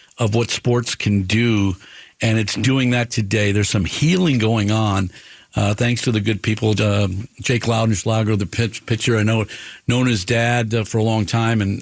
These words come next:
and, uh, they painted up the field.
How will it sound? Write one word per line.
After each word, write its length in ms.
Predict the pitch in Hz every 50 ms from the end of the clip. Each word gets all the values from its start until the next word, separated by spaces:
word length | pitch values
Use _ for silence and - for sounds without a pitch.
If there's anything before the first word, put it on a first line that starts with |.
| -
and, 460 | - 110 107 107 104 104 104 101 98 101
uh, 240 | 104 101 101 101 98 - - -
they 120 | 120 107
painted 420 | - - - 143 139 135 135 131
up 100 | 127 -
the 100 | - 113
field. 460 | 101 - - 131 127 127 123 120 104